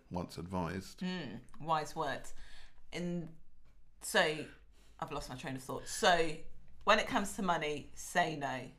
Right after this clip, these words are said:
Speaker 1: Say no.
Speaker 2: When it comes to, what else did we say?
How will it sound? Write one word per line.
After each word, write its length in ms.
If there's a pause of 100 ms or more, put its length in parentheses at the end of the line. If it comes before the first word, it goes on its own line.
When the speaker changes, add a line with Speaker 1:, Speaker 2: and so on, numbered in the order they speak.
Speaker 1:
Say 200
no. 180 (340)
Speaker 2:
When 160
it 100
comes 460
to, 340 (540)
what 180
else 180
did 120
we 80
say? 320